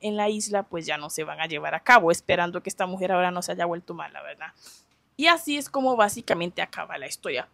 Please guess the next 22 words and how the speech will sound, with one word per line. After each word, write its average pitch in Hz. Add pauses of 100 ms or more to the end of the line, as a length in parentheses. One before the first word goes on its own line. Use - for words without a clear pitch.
¿De 320
dónde 415
surge 370
toda 320
esta 302
idea 254
de 247
crear 202
el 214
líquido 214
este 208
olvidador? 190 (260)
Bueno, 403
pues 339
el 277
protagonista 254
nos 330
dice 247
en 277
una 285
escena 254
que 233